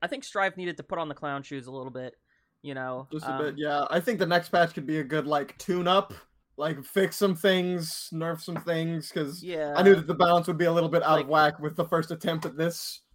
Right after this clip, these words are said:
Speaker 2: with what
Speaker 1: Yeah.
Speaker 2: they're doing. So I think the next patch could be, like, awesome, awesome.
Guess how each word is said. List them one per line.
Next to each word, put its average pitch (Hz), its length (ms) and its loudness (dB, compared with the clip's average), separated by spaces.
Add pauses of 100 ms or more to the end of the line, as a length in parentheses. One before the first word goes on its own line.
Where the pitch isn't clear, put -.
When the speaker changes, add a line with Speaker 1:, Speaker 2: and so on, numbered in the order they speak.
Speaker 2:
with 165 180 -4
what 170 80 4
Speaker 1:
Yeah. - 60 -4
Speaker 2:
they're 180 160 0
doing. 220 520 4 (360)
So 175 120 -2
I 165 60 2
think 196 160 4
the 165 80 -2
next 165 200 2
patch 160 200 4
could 131 140 -6
be, 151 80 -2
like, 143 280 -4 (160)
awesome, 147 440 2
awesome. 127 500 -10